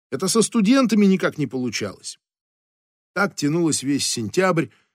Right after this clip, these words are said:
и большую часть октября, пока однажды отец не сделал поразительное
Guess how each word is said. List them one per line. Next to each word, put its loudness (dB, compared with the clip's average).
и -20
большую -2
часть -6
октября, -6
пока -12
однажды -2
отец -4
не -6
сделал -4
поразительное -4